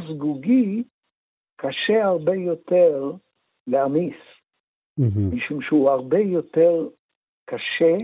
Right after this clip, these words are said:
Speaker 2: צפוף.
Speaker 1: וחזק, וקרח כפורי לעומת זאת הוא רך יותר. פעם היו משתמשים, דרך אגב, במטוסים לפני כמה שנים,
Speaker 2: מהמם.
Speaker 1: ועדיין אני חושב שמטוסים קלים,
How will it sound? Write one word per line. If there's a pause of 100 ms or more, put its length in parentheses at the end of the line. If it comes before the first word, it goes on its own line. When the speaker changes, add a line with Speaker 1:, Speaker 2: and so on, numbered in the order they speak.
(200)
Speaker 2:
צפוף.
Speaker 1:
וחזק, (760)
וקרח
כפורי
לעומת
זאת (380)
הוא
רך
יותר. (2000)
פעם
היו
משתמשים,
דרך
אגב,
במטוסים
לפני
כמה
שנים, (260)
Speaker 2:
מהמם.
Speaker 1:
ועדיין
אני
חושב
שמטוסים
קלים,